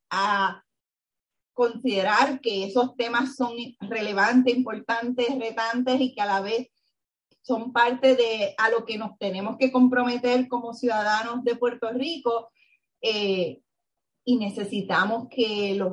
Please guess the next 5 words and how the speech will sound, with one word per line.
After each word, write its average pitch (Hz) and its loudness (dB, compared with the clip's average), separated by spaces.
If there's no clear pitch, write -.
adultos, 190 0
las 214 -6
adultas, 247 0
nos 214 -6
sensibilizamos 220 -2